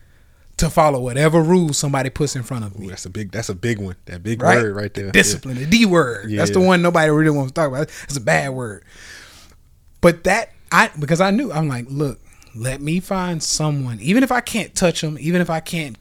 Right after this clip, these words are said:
Speaker 1: get that conversation from them, but I could at least, like, find the book. Did you write a book? Did you leave the roadmap in a book? Did you leave it in a video, a conference, whatever? What's the roadmap?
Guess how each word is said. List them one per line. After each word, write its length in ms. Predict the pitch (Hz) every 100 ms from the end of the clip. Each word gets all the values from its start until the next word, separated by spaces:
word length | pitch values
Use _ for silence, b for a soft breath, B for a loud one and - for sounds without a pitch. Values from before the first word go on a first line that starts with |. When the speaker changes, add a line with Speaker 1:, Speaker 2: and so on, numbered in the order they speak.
| -
Speaker 1:
get 180 | 139 139
that 160 | 156 -
conversation 580 | 156 156 143 160 139 127
from 180 | 139 135
them, 200 | 135 - B B -
but 140 | - - - - -
I 80 | 165
could 120 | 175
at 100 | 147
least, 260 | 165 151
like, 180 | 127 117
find 320 | - 139 123
the 60 | 110
book. 260 | - 127 -
Did 140 | 113
you 60 | 113
write 140 | 101
a 40 | 98
book? 320 | 113 160 - b -
Did 160 | 113 120
you 80 |
leave 460 | 117 127 135 139 120
the 160 | 127 110 95
roadmap 600 | 98 131 143 135 131 123 -
in 80 | 113
a 80 | 90 -
book? 340 | 147 196 - B B B
Did 160 | - 104
you 80 | 113
leave 280 | 131 131 120
it 120 | 104
in 100 | 92
a 60 |
video, 800 | 98 135 160 165 160 151 151 156 -
a 60 |
conference, 720 | - - 156 151 - 156 - b b 92
whatever? 680 | 107 170 156 123 104 101 - _ -
What's 160 | 139
the 100 | -
roadmap? 440 | 123 113 95 90